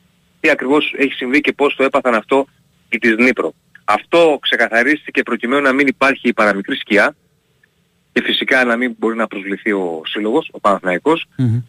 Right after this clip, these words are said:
Speaker 1: ανεξάρτητα αν μετά υπήρχε αυτό το δημοσίευμα. Ε, και αυτό το οποίο, ε, τονίζεται και στο Παναθηναϊκό είναι ότι, ε, παρότι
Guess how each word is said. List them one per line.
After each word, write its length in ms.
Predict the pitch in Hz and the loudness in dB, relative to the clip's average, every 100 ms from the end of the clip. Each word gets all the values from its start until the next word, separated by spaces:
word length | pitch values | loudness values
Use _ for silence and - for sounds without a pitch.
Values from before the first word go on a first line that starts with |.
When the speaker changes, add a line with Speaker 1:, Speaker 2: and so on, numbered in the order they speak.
| _ _ - | _ _ -4
Speaker 1:
ανεξάρτητα 640 | 123 120 117 - 175 139 | 0 2 0 2 2 2
αν 60 | 120 | -4
μετά 160 | 107 | -2
υπήρχε 240 | 104 101 92 | -4 -4 -10
αυτό 120 | 90 | -10
το 60 | 82 | -10
δημοσίευμα. 580 | 85 82 113 117 160 170 _ _ _ _ _ _ | -12 -10 -8 -4 -4 -6 _ _ _ _ _ _
Ε, 260 | 120 120 117 | 0 2 2
και 160 | - | 0
αυτό 180 | 131 - | -2 0
το 100 | 190 | 2
οποίο, 280 | 170 190 185 165 143 123 107 98 - - | 2 4 4 6 4 2 -2 -6 -14 -20
ε, 420 | - - - - _ | -18 -16 -18 -20 _
τονίζεται 720 | 135 135 147 139 120 110 92 | 0 2 2 2 2 2 0
και 80 | - | -4
στο 120 | - | -6
Παναθηναϊκό 460 | 117 110 98 120 175 | 0 0 2 -2 0
είναι 80 | 170 | 0
ότι, 260 | 165 160 - _ _ _ _ _ _ _ _ | 2 0 0 _ _ _ _ _ _ _ _
ε, 80 | - - - | -18 -10 0
παρότι 600 | 131 127 160 160 135 | 2 4 2 2 0